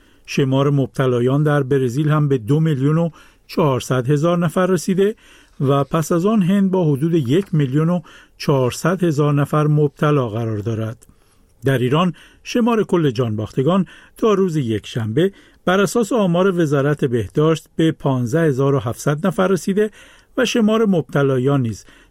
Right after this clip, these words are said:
بیش از دویست و نود و یک هزار نفر اعلام شده. اگرچه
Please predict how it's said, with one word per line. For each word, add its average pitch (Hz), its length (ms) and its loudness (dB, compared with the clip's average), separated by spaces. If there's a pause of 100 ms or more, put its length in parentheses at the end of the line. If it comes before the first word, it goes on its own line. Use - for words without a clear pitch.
بیش 160 220 0
از 151 260 0
دویست 135 380 -2
و 156 80 2
نود 123 360 0
و 120 40 0
یک 151 300 -2
هزار 143 280 0
نفر 139 300 -2
اعلام 151 340 2
شده. 113 360 -6 (500)
اگرچه 131 600 0